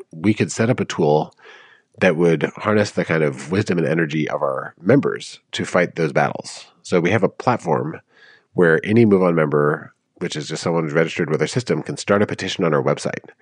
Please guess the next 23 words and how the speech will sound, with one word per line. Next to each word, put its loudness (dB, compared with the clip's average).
And 0
unlike 2
most, -6
or -2
any, -4
as -8
far -2
as -2
I 0
know, -2
other 4
petition -2
sites, -6
we 4
then 2
send 4
it 4
out 2
to -6
members 2
in -2
the 0
area 4